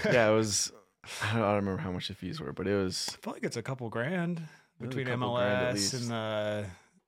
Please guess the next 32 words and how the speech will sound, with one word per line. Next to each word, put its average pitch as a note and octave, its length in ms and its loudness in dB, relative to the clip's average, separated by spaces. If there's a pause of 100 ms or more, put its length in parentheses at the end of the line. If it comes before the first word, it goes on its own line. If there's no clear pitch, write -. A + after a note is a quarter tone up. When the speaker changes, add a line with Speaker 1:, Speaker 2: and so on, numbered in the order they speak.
(340)
Speaker 1:
uh, G#2 680 -6
the G#2+ 80 -10
first A2+ 280 -6
time A#2 240 -4
stuff. A#2+ 440 -2
I A2+ 40 -12
mean, G#2+ 260 -8 (600)
it C#3+ 140 -14
adds C3 220 -8
up B2+ 220 -8
pretty A2+ 180 -10
quick. A2+ 320 -6 (100)
Speaker 2:
Yeah, F#2+ 140 -2
it F#2 140 4
added B2+ 160 6
up A#2 120 -2
really A2 140 4
quick. G#2+ 240 0
And G2+ 100 -4
I F#2 80 -2
was F2+ 140 -4
like, F2 280 -2
"Well," G#2+ 360 0 (1400)
yeah, G#2+ 240 6
and C#3 240 4 (580)
it D#3+ 80 6
was, D3 180 6
it - 320 -6
was B2+ 120 -2
kinda D#3+ 160 4
expensive, C3 460 2
but C#3 160 4